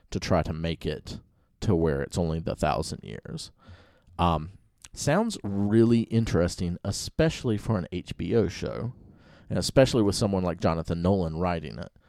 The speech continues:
So, uh, another thing that he's also possibly developing for H B O is, uh, do, do y'all remember Westworld? Directed by Michael Crichton, written by Michael Crichton,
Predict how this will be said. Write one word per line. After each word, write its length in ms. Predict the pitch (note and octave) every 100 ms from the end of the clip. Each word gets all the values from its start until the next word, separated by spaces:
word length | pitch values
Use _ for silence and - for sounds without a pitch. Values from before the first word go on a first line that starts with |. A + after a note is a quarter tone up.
| _ -
So, 320 | - E2 E2 _ - - -
uh, 200 | G2+ G2
another 320 | G#2 A#2 C#3
thing 240 | C3+ C3+ A2+
that 60 |
he's 200 | G2 G2
also 320 | F#2 G#2 - G2+
possibly 560 | - B2 A#2+ A#2 A#2
developing 500 | G2 F2+ F#2+ F#2 F#2+
for 140 | F2+ -
H 160 | F#2
B 160 | - F2+
O 200 | F#2 G2
is, 320 | E2+ F#2+ F#2+
uh, 60 | G2+
do, 200 | A2+ B2
do 140 | A#2
y'all 140 | B2+ C#3
remember 340 | C#3 C#3 A#2+
Westworld? 520 | A2 A#2+ - D#3+ E3 D#3+ - - - - - - - - - - - - A#2
Directed 400 | A2+ A#2+ - A2+
by 140 | G#2
Michael 340 | G2+ G#2+ A2+
Crichton, 580 | G#2 A2 A2+ - E3 F3+ - _ _ _ _ _ -
written 280 | G#2 C3
by 180 | B2 B2
Michael 460 | A2+ A#2+ B2 - B2
Crichton, 540 | - C3+ - D#3 E3